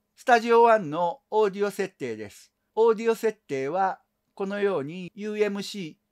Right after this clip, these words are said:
ーというふうになっています。そしてこの出力は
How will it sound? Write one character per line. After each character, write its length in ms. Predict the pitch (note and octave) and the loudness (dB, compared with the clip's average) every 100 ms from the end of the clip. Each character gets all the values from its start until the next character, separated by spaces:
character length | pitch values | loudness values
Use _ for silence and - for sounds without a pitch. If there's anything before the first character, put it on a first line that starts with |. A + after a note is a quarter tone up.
| _ _ | _ _
ー 40 | - | -2
と 100 | A3 | -2
い 100 | A3 | 0
う 80 | G#3+ | -4
ふ 140 | G3+ | -4
う 60 | A3+ | -4
に 200 | B3+ B3 | -4 -4
な 140 | D#3+ | -4
っ 100 | C3+ | -6
て 100 | - | -6
い 80 | B2 | -8
ま 220 | A2+ A2 | -6 -8
す。 160 | - _ _ _ _ _ _ _ | -12 _ _ _ _ _ _ _
そ 220 | - A#3+ | -6 -6
し 100 | A#3 | -4
て 340 | A#3+ A#3 A3 _ _ _ - | -4 -2 -4 _ _ _ -8
こ 140 | A#3 | -4
の 300 | A3+ A#3 A3 | -2 -2 -4
出 300 | - - B3+ | -14 -14 -6
力 320 | G3 E3+ C3 | -4 -4 -4
は 340 | C3+ D#3 D#3 | 0 2 2